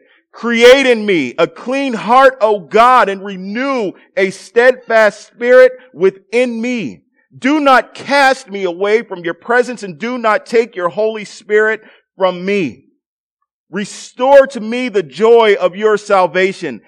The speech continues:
and sustain me with a willing spirit. Then I will teach transgressors your ways, and sinners will be converted to you." Jesus said to Peter, knowing who Peter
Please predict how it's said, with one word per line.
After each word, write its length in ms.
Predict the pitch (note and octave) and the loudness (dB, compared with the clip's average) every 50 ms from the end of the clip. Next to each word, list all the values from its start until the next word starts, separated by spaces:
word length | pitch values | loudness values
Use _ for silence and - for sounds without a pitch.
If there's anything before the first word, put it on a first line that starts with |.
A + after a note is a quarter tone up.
| _ _ | _ _
and 140 | - - E3+ | -12 -12 -12
sustain 680 | - F3 F3 - - - - - G#3 G#3 G#3+ A3+ A3+ A3 | -10 -12 -14 -14 -14 -18 -10 -4 -4 -2 -2 -2 -4 -6
me 140 | G#3+ G#3 G3 | -6 -8 -6
with 200 | F#3+ G3+ G3 G3 | -6 -8 -8 -8
a 100 | F3 E3+ | -8 -8
willing 360 | E3+ E3+ F#3+ G3 G3 F#3+ F3+ | -6 -6 -6 -4 -6 -6 -10
spirit. 580 | - - - - D3+ F#3 F#3 F#3 F3+ D#3 - - _ _ _ _ _ _ _ | -12 -18 -20 -12 -6 -4 -2 0 0 -2 -2 -6 _ _ _ _ _ _ _
Then 480 | _ G#2 B2 G3+ A3+ B3 B3+ A#3 G#3+ G3 - | _ -4 0 2 2 2 2 0 -2 -4 -4
I 140 | - F3+ F3+ | -4 -4 -4
will 180 | E3+ E3 E3 | -4 -6 -10
teach 420 | D#3+ - - G#3+ G#3+ G#3 - - - | -10 -10 -10 -10 -10 -10 -10 -16 -14
transgressors 840 | - F3+ F3 F3 F3 D#3+ C3+ B2 C#3+ E3+ F3+ F3 - F3 D3+ C3+ B2+ | -10 -8 -8 -6 -8 -10 -10 -6 -2 -2 -2 -2 -4 -8 -12 -12 -10
your 220 | C3+ D3 D3 C#3 | -8 -6 -6 -4
ways, 500 | C3+ C#3+ D3+ D3 D3 C#3 A#2 G#2+ G2+ - _ _ _ | -4 -2 -2 0 0 -2 -2 -6 -10 -16 _ _ _
and 180 | - C3+ C3+ A#2+ | -14 -14 -14 -14
sinners 440 | - - - A3 A3 G3+ F3+ E3 C#3+ | -14 -8 -4 -2 -2 -2 -4 -6 -8
will 100 | D#3 D#3 | -10 -12
be 220 | C#3+ D3 E3 D#3+ | -10 -10 -12 -12
converted 680 | D3+ - D#3 C3 A#2+ F#2+ F2+ C#3 D#3 D#3+ D#3 D3 - - | -12 -12 -12 -12 -10 -8 -4 -2 -2 -2 -2 -4 -10 -12
to 100 | - B2+ | -16 -16
you." 400 | A#2+ B2+ D3+ D3+ C3 G2+ - _ _ _ _ _ _ _ _ _ _ _ _ _ _ _ _ _ _ _ _ _ _ _ _ _ _ _ _ _ _ _ _ _ _ _ _ _ _ _ _ _ _ _ _ _ _ _ - | -12 -8 -6 -6 -6 -8 -10 _ _ _ _ _ _ _ _ _ _ _ _ _ _ _ _ _ _ _ _ _ _ _ _ _ _ _ _ _ _ _ _ _ _ _ _ _ _ _ _ _ _ _ _ _ _ _ -10
Jesus 400 | B2+ F#3+ G#3+ F#3+ D#3+ E3 A2 - | -8 -6 -6 -6 -6 -8 -8 -10
said 320 | - - - F#3+ F3 F3 | -14 -8 -4 -4 -4 -4
to 80 | - D3 | -6 -12
Peter, 360 | - - F#3+ G#3 F#3+ D#3 B2+ | -14 -10 -10 -8 -6 -6 -8
knowing 720 | A2+ G#2 A2+ C3 D3+ F3+ G3 G#3+ A3 G#3 F3+ D3 A#2+ G#2 F#2 _ _ _ _ _ _ | -8 -10 -12 -10 -6 -2 0 0 0 0 -2 -6 -8 -12 -14 _ _ _ _ _ _
who 360 | - A#3 A3+ G3+ F3+ D#3 - _ _ _ _ | -8 -8 -6 -8 -10 -12 -14 _ _ _ _
Peter 380 | - G3 G#3+ G#3 F#3 E3 C#3+ | -8 -6 -4 -2 -2 -2 -2